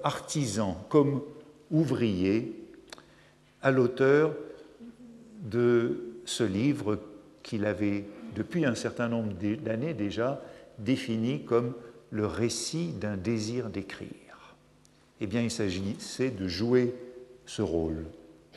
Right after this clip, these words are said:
Et vous vous souvenez peut-être que,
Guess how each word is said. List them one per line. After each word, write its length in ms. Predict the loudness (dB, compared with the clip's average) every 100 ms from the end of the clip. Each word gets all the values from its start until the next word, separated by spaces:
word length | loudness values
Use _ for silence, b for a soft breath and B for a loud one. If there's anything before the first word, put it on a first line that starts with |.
| B B B B B B B B _ _ _ -14 -6
Et 60 | -6
vous 120 | -4
vous 120 | -4
souvenez 380 | -2 -2 2 2
peut-être 560 | 2 0 0 0 -4 -4
que, 380 | -2 0 0